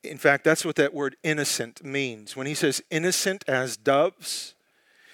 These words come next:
that word innocent means unmixed. Unmixed. So in other words, we must never mix our dove-like innocence with human tactics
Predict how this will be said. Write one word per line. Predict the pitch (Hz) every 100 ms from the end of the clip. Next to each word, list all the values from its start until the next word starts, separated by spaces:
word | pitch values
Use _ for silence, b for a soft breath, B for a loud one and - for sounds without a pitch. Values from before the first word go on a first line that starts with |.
| b -
that | 151
word | 170 160 -
innocent | 185 202 - 175
means | 151 139 127 -
unmixed. | 175 165 139 147 127 - - - - _ _ _ _ _ _ _ _ _ _ _ _ _ _ _ _ -
Unmixed. | 185 170 175 117 - - - - _ _ _ _ _ _ _ _ _ _ b b b b b -
So | 190 170
in |
other | 196 196
words, | 170
we | 180
must | 196 185
never | 190 208 214
mix | 196 214 -
our | - 175 165
dove-like | - 190 214 190 208 196 - -
innocence | 214 214 185 - 156 - -
with | 165
human | - - - 226 240 220 185 151 B B B _
tactics | - 208 202 - 151 - -